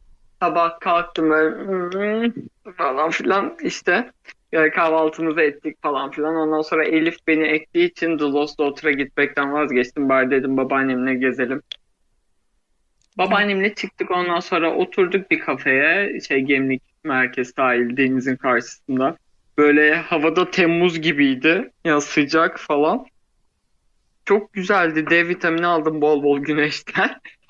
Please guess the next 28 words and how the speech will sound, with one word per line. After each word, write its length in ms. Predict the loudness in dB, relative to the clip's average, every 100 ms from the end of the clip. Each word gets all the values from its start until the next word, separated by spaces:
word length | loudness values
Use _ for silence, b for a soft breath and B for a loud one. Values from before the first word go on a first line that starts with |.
| -4
O 100 | -4
sırada 340 | 0 2 4
o 100 | 2
kadar 280 | 2 0 0
huzurlu 520 | 0 -2 2 0 2
bir 40 | 2
ortam 520 | 2 2 0 -4 -2
ki 80 | 0
anlatamam 540 | 2 0 -2 -2 -2
size. 140 | 0 0
Martılar, 720 | 2 0 -2 -2 0 0 0
karabataklar 720 | 0 0 0 -2 -2 -2 2
orada 300 | 4 4 2
uçuşuyorlar, 840 | 0 -2 -10 -6 -2 0 0 0 -2
ötüyorlar 680 | -2 -2 0 2 0 -2
falan. 360 | -4 -2 -2 -2
Etrafta 520 | -6 -4 -4 -4 -6
köpekler 500 | -4 -4 -4 -2 -2
var. 240 | 0 -4 -8 _ _ _
Her 140 | 0
yerde 380 | 2 2 2 2
insan 440 | 0 0 -2 0 2
var, 240 | 0 0
cıvıl 360 | -2 0 -2 0
cıvıl 240 | 0 0
öğrenciler 580 | 2 2 0 0 2 2
okuldan 500 | 2 0 0 0 0
çıkıyor. 420 | -4 -6 -2 -2